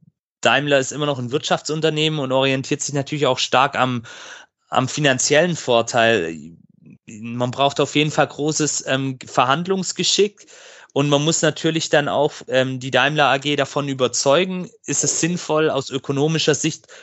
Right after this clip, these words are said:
beim V F B zu investieren. Weil ich glaub, so sehr über diese emotionale Ebene ist es auch unter, wenn man so hört, der neue Daimler-Chef ist da etwas rationaler unterwegs, wie,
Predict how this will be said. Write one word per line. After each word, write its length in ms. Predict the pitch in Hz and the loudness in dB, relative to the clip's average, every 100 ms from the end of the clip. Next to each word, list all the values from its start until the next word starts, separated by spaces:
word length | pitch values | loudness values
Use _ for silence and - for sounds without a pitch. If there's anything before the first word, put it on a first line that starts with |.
| - | -2
beim 160 | 131 135 | -2 2
V 180 | 147 | 2
F 120 | 139 - | 2 2
B 120 | 147 | -2
zu 140 | - | -2
investieren. 800 | 127 139 127 - - 202 147 110 - - - _ _ | -6 -2 -2 -2 0 0 0 -4 -12 -20 -20 _ _
Weil 460 | - 123 135 135 107 | -2 2 4 4 2
ich 160 | - | -4
glaub, 200 | - 127 | -2 -2
so 140 | - 127 | -2 -8
sehr 320 | 113 131 123 | -2 0 0
über 240 | 120 123 | -2 -2
diese 240 | 123 117 110 | -2 -4 -4
emotionale 720 | 123 117 - 117 113 143 165 | -4 -4 -4 0 2 2 0
Ebene 600 | 139 156 160 160 160 160 - - _ _ _ _ _ _ | -2 -2 -2 0 -2 -4 -10 -20 _ _ _ _ _ _
ist 260 | 117 - 135 | -4 -2 -2
es 380 | 127 - - _ _ _ - | 0 -2 -6 _ _ _ 0
auch 180 | 120 | 0
unter, 560 | - 139 131 131 120 110 113 - | 0 -6 0 0 2 -2 -8 -10
wenn 140 | 120 123 | -4 -2
man 140 | 120 | -2
so 140 | 120 113 | 0 2
hört, 280 | 131 147 | 4 2
der 100 | 131 | 0
neue 240 | 117 123 117 | -2 0 2
Daimler-Chef 600 | 117 135 151 135 139 - | 2 2 0 -2 -4 -4
ist 140 | - | -2
da 120 | 123 | 0
etwas 340 | 101 - - - | 0 -2 -4 -2
rationaler 580 | 120 - 117 117 143 139 | -2 -2 0 2 2 2
unterwegs, 560 | 143 147 139 139 - | -2 -4 -2 -4 -6
wie, 260 | 127 123 | -6 -6